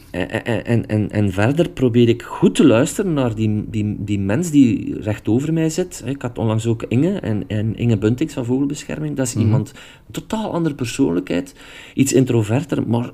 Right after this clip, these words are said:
Speaker 1: maar goed om naar te luisteren. En ik denk ook dat je een beetje, ja, m-,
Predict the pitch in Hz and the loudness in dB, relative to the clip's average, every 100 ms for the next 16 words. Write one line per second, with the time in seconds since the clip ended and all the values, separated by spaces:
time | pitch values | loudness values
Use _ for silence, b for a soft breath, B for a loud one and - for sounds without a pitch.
0 | 113 120 113 - 180 220 - 135 120 113 | -6 -4 -4 -4 0 0 0 0 0 0
1 | 120 110 120 208 - 160 139 117 117 113 | 0 0 0 -4 -4 -4 -4 -2 -4 -4
2 | B B B B B - 110 139 139 175 | B B B B B -8 0 2 4 2
3 | - 226 185 127 123 123 85 60 60 - | 2 2 4 2 2 0 0 -4 -8 -6
4 | 117 139 | -4 -4